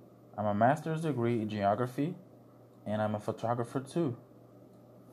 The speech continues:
When I come back from work, I take pictures of the clouds, the sky, the people, and the beauties of our world.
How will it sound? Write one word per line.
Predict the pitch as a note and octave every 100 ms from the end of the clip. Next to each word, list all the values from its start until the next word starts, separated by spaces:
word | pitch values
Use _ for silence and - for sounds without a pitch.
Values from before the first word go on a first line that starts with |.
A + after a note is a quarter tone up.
| -
When | G#2+ G2
I | G2
come | - G3+ G#3+
back | B2+ B2+
from | - G2+
work, | G2 B2+ A2 - - - - -
I | -
take | G2+ A2+ A2 -
pictures | E3+ E3+ G3+ F#3
of | F3+ E3+
the | D#3+
clouds, | C#3+ A2 G#2+ G#2+ - - -
the | A2 G2
sky, | - - A2 C#3 C#3+ D3 - -
the | G2+
people, | - C#3 D3+ E3+ F3 - - -
and | A2 A2+
the | G2+
beauties | A2+ B2 C3 A#2+
of | A#2
our | A2+ A#2 A#2
world. | B2 D#3 B2 -